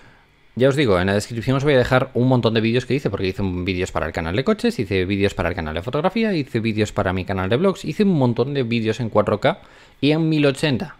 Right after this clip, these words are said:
El vídeo de, del vlog está hecho en mil ochenta, así que veréis un poquito las calidades. Esto, eh, también es más de lo mismo. Bueno, no, miento. Este es un vídeo en cua-, esto es una fotografía en cuatro K.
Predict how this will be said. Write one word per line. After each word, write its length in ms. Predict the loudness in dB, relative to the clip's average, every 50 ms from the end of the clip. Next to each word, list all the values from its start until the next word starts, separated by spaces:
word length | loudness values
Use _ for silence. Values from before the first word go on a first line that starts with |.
| _
El 160 | -12 -10 -6
vídeo 260 | -4 -2 0 2 2 2
de, 360 | 2 2 0 0 -2 -4 -4
del 480 | -4 -2 -2 0 0 -2 -4 -6 -6
vlog 320 | -4 0 0 2 2 0 -2
está 280 | -4 -2 -2 0 0
hecho 200 | 0 -2 -2 -2
en 60 | -2 0
mil 120 | 0 0
ochenta, 360 | -2 -2 -4 -8 -6 -4 -4
así 160 | -4 -4 -4
que 100 | -2 0
veréis 300 | 0 2 2 2 2 2 0
un 80 | 0
poquito 260 | -2 -2 -2 -2 0 0
las 160 | -2 -2 -2
calidades. 580 | -2 -4 -4 -4 -6 -10 -12 -12 -14 -18 -20 -20 -20 -20 -20 -20 -20 -20 -20 -20 -20 -20 -20 -20 -20 -20 _ _ _ -20 -20 -2 0
Esto, 420 | 0 0 4 6 6 6 6 2 -2 0
eh, 320 | 2 4 6 6 6 6
también 340 | 6 4 4 4 2 2 2
es 120 | 2 2 2
más 240 | 2 2 2 2
de 80 | 2 2
lo 60 | 2
mismo. 480 | 2 2 0 2 2 2 4 4 2 2
Bueno, 200 | 2 4 4 4
no, 160 | 4 2 0 -2 -4 -2
miento. 280 | 0 0 0 0 -4 -6 -10 -20 -14 -4 -2
Este 280 | -2 0 4 4 6
es 140 | 6 6 6
un 180 | 6 6 6 4
vídeo 320 | 2 2 2 2 2 2
en 100 | 2 2
cua-, 320 | 2 0 0 0 -6 -12 -8 -8
esto 220 | -8 -2 0 0
es 100 | 0 2
una 200 | 0 2 2 0
fotografía 840 | 2 4 4 4 4 4 4 4 4 2 0 -4 -4 -4 0 0 0
en 120 | 0 -2 0
cuatro 320 | 0 0 0 0 -2 -2
K. 160 | -2 -6 -8